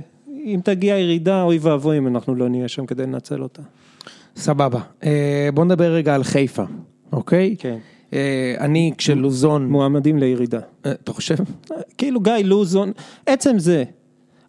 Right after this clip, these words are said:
Speaker 1: שהם משאירים את גיא לוזון במכבי חיפה אחרי מה שהוא עשה שם, ומה שהוא עשה שם, עזוב את התוצאות, כאילו, אתה אומר, "ניצחנו את חיפה", וואלה,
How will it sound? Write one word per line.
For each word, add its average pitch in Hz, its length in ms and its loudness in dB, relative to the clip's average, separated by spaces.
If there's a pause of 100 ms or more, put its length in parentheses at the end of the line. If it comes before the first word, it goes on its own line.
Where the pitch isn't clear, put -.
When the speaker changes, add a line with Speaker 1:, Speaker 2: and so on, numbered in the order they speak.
(680)
Speaker 1:
שהם 202 320 2
משאירים 202 400 2
את 135 120 0
גיא 175 100 4 (120)
לוזון 151 480 2 (340)
במכבי 156 480 2
חיפה 165 400 0
אחרי 165 360 2
מה 160 160 2
שהוא 156 220 0
עשה 143 300 0
שם, 190 280 2 (800)
ומה 170 180 2
שהוא 247 140 0
עשה 226 180 0
שם, 214 180 2
עזוב 190 280 2
את 214 120 -2
התוצאות, 139 480 0
כאילו, 147 200 2 (260)
אתה - 120 -4
אומר, 143 240 0
"ניצחנו 156 440 0
את 139 80 -2
חיפה", 151 320 -2
וואלה, 143 260 0